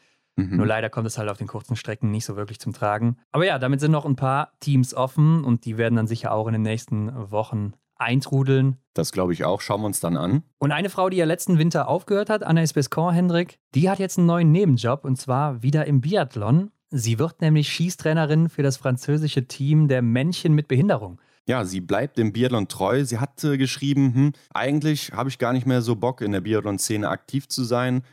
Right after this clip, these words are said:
Speaker 1: aber sie hat das Gefühl bekommen, dass sie da gebraucht wird. Und so hat sie diesen Job dann angenommen, ähm, auch mit Hinblick auf die Para-W M zweitausenddreiundzwanzig in Östersund.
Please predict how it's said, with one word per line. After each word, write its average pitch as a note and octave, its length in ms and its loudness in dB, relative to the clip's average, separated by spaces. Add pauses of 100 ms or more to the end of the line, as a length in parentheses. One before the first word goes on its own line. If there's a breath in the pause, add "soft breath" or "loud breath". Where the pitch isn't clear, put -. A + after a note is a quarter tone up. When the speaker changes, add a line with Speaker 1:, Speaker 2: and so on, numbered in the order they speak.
(160 soft breath)
Speaker 1:
aber G#2 600 0
sie F#2 180 -6
hat A2+ 140 -8
das G#2 140 -8
Gefühl - 240 -6
bekommen, G2 360 -2
dass F#2+ 160 -2
sie F#2+ 60 -12
da F2+ 140 -4
gebraucht E2+ 500 -4
wird. F#2 220 -2
Und G#2+ 280 -4
so A#2 220 0
hat C3 140 -4
sie A2+ 160 -4
diesen A2+ 260 -2
Job G#2+ 220 0
dann G#2 100 -4
angenommen, C#3 840 0
ähm, B2+ 380 -4
auch - 220 0
mit F3 140 2
Hinblick F3 380 0
auf D3 400 -2 (280)
die A2 80 -2
Para-W B2+ 580 -2
M B2 180 0
zweitausenddreiundzwanzig A2+ 1200 -4
in C#3+ 120 0
Östersund. D#3 640 -6